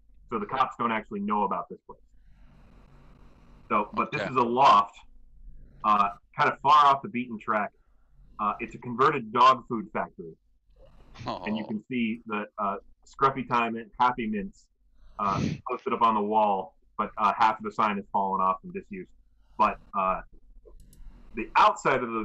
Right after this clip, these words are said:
Speaker 1: building is kind of shabby and abandoned, but the doors in the front are pristine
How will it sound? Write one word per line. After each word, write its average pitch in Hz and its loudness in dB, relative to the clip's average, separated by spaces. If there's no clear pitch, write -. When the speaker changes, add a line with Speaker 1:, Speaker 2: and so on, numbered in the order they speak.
Speaker 1:
building 110 -2
is - -20
kind 120 -4
of 104 -8
shabby 131 -2
and 117 -4
abandoned, 123 -4
but - -2
the 104 -10
doors 147 6
in 120 -6
the 117 -6
front 127 2
are 110 2
pristine 147 -8